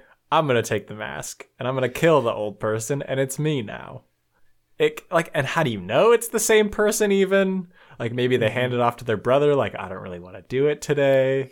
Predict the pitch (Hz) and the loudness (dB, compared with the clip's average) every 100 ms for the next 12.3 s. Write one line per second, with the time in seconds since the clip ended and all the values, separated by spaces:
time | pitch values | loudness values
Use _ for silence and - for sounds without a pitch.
0 | _ 120 107 143 151 147 143 139 135 139 | _ -10 -4 -2 -2 2 2 2 0 0
1 | 127 123 123 123 - _ _ _ _ _ | 0 0 -2 -6 -14 _ _ _ _ _
2 | _ _ _ _ _ _ _ _ _ _ | _ _ _ _ _ _ _ _ _ _
3 | 147 151 - - - _ - - 135 160 | -4 -4 -8 -20 -20 _ -16 -10 -8 -6
4 | 208 - 240 247 - - 127 101 - 123 | -6 -2 0 0 0 0 0 -2 -6 0
5 | 170 180 185 185 196 185 - 180 143 139 | 4 6 4 4 2 2 0 -2 0 4
6 | 135 135 131 156 139 208 220 233 220 202 | 4 2 2 4 6 4 4 0 0 0
7 | 185 156 175 151 170 190 - 175 185 214 | 0 0 0 2 2 0 -4 2 2 2
8 | 185 - 185 240 311 311 269 208 185 - | 0 0 -2 0 -2 -2 -2 -4 -8 -10
9 | 139 143 139 127 127 127 123 - 117 117 | -6 -4 -4 -4 -4 -4 -6 -8 -6 -6
10 | - 123 117 110 107 107 139 _ _ _ | -8 -10 -8 -8 -10 -14 -18 _ _ _
11 | _ _ _ _ _ _ 127 110 - 110 | _ _ _ _ _ _ -12 -10 -8 -8
12 | 107 107 110 | -8 -10 -16